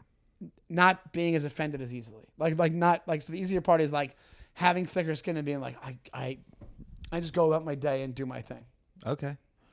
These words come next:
Speaker 1: But it's also, like, it, it sucks, like, when you know, like, like, even in comedy, you know, people make fun of me for being old. I do it, I do stupid joke lines in the opening of my set where I look older. And I
Speaker 2: Yeah.
Speaker 1: do look older than I am. And people are like, "No, no, you don't."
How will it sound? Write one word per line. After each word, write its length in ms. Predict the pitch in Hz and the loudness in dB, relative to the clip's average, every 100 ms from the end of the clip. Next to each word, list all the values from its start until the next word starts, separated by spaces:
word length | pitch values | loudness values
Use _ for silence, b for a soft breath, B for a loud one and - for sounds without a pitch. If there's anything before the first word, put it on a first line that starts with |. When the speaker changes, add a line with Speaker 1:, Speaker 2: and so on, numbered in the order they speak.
| b b b b b b b b | b b b b b b b b
Speaker 1:
But 280 | 330 262 202 | 10 12 10
it's 140 | 196 | 6
also, 320 | 208 196 175 | 8 8 6
like, 240 | 151 135 139 | 2 0 -4
it, 220 | 156 156 | -8 -6
it 120 | 196 - | -6 0
sucks, 320 | 196 175 160 | 0 0 -2
like, 200 | 143 127 | -6 -6
when 120 | 143 | -6
you 120 | 139 | -6
know, 340 | 147 139 139 139 | -6 -2 -2 -2
like, 340 | 123 117 - _ _ _ _ _ _ _ _ 139 | -4 -8 -14 _ _ _ _ _ _ _ _ -4
like, 120 | 160 | -2
even 140 | 180 | -2
in 60 | 156 | -2
comedy, 360 | 156 151 143 131 | 0 0 0 -4
you 60 | |
know, 60 | 120 | -6
people 220 | 143 139 | -6 -4
make 140 | 131 | -4
fun 140 | 123 127 | -6 -6
of 60 | |
me 80 | 127 | -8
for 120 | 120 | -10
being 280 | 127 123 120 | -10 -10 -10
old. 300 | 120 120 123 | -10 -10 -8
I 80 | 135 | -6
do 160 | 139 147 | -4 -6
it, 180 | 127 - | -6 -6
I 100 | 147 127 - | -6 -6 -10
do 180 | 147 139 | -8 -6
stupid 520 | - - 151 147 131 | -6 -2 -2 -2 -6
joke 260 | 151 143 143 | -4 -4 -2
lines 260 | 139 139 135 | -4 -4 -6
in 60 | |
the 100 | 135 - | -8 -6
opening 260 | 139 139 | -4 -4
of 60 | 131 | -4
my 100 | 127 | -6
set 320 | 120 143 135 - - | -4 -4 -4 -8 -10
where 120 | 135 | -4
I 40 | 127 | -2
look 200 | 135 135 | -2 -2
older. 380 | 139 135 139 131 B | -4 -4 -6 -8 B
And 80 | 127 | 4
I 80 | 202 | 6
Speaker 2:
Yeah. 60 | |
Speaker 1:
do 160 | 180 240 | 8 6
look 120 | 190 | 6
older 200 | 151 135 | 4 2
than 120 | 131 | -2
I 60 | 123 | -4
am. 200 | 135 131 | -4 -6
And 80 | 120 | -6
people 160 | 165 165 | -4 -4
are 40 | |
like, 100 | 165 b b 453 | -4 b b -6
"No, 300 | 494 453 220 190 | -4 -4 -8 -10
no, 260 | 415 453 311 | -10 -8 -6
you 120 | 277 | -4
don't." 260 | 427 240 | -4 -6